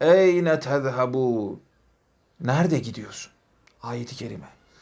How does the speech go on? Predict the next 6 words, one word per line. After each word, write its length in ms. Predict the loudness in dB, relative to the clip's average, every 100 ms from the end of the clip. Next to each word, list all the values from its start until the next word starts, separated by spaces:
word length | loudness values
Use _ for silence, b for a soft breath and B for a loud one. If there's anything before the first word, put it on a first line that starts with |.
| b b 0
Nerede 640 | 4 6 8 6 6 6
gidiyorsun? 760 | 6 2 4 4 2 -2 -10 -12 -16 _
Sen 340 | 2 4 6 4
İslam'ın 600 | 0 6 6 6 4 6
caddesinde 720 | 6 6 4 4 2 2 2
misin? 540 | 0 -2 -2 -4 -10